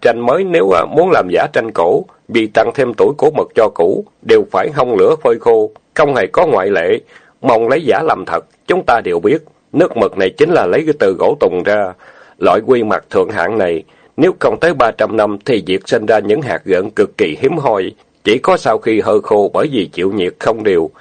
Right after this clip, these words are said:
sẽ có gợn vàng nhô lên. Hơn nữa rất không có quy tắc, đây chính là gợn vàng mà hoàng thượng vừa rồi sờ thấy. Từ phân bố của hạt gợn của bức tranh này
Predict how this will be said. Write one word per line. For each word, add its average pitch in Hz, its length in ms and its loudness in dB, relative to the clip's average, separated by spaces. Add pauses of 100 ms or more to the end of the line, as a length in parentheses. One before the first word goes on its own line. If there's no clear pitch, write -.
(120)
sẽ 110 220 0
có 175 300 0
gợn 98 240 -4
vàng 87 220 -2
nhô 101 200 2
lên. 104 280 -2 (220)
Hơn 127 240 -2
nữa 90 140 0 (100)
rất 190 180 -4
không 107 200 -2
có 151 120 0
quy 113 240 0
tắc, 151 200 -4 (140)
đây 104 260 -2
chính 180 180 -2
là 104 220 -2
gợn 90 240 -2
vàng 85 260 -2
mà 82 220 -2
hoàng 95 280 -2
thượng 92 240 -4 (180)
vừa 113 140 6
rồi 92 260 0
sờ 82 260 -4
thấy. 143 300 -4 (600)
Từ 104 260 2
phân 107 220 -2
bố 120 200 4
của 160 140 4
hạt 90 260 -6
gợn 90 260 -2
của 117 120 2
bức 160 240 -4
tranh 104 200 -2
này 85 280 -2